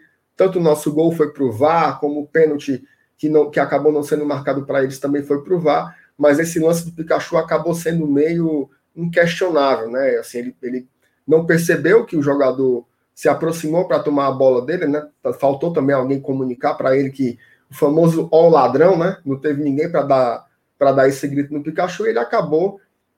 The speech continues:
acertando um pontapé desastroso ali no, no, no jogador alagoano,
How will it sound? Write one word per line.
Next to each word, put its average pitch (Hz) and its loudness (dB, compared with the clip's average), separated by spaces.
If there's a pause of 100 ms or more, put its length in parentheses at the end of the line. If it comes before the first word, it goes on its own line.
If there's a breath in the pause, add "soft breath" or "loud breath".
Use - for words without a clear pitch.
(220)
acertando 151 0
um 151 -4
pontapé 160 0
desastroso 143 -2
ali 131 -2
no, 120 -6
no, 117 -12
no 120 -10
jogador 117 -2
alagoano, 151 4